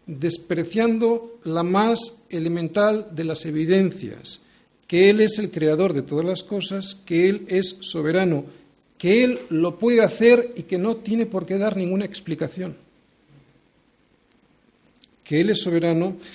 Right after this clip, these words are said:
es lo que se desprende de todo este salmo.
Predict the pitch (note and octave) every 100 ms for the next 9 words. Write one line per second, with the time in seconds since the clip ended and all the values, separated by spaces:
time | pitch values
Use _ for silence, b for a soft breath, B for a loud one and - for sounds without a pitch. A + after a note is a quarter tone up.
0 | B - D#3+ F3+ - - D#3 D3 D#3 E3+
1 | E3 C#3+ C#3+ C#3 C3 - B2+ - E3 D3
2 | A#2